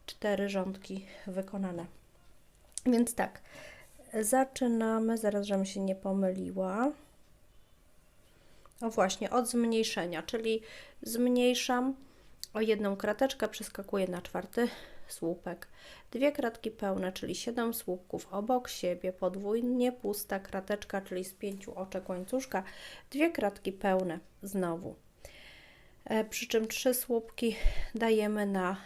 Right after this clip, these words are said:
na tym dużym mostku. Dalej krateczki puste. Dwa, cztery, sześć,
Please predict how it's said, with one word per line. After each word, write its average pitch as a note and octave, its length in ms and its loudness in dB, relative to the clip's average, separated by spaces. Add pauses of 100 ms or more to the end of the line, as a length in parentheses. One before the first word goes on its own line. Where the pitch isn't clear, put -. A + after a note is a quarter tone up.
na G3+ 100 -4
tym F#3 220 -4
dużym F#3 380 -4
mostku. - 480 -8 (200)
Dalej C#4 320 6
krateczki G#3+ 580 -4
puste. F3+ 560 -4 (600)
Dwa, B3 320 2 (280)
cztery, G#3 720 0 (460)
sześć, - 680 -4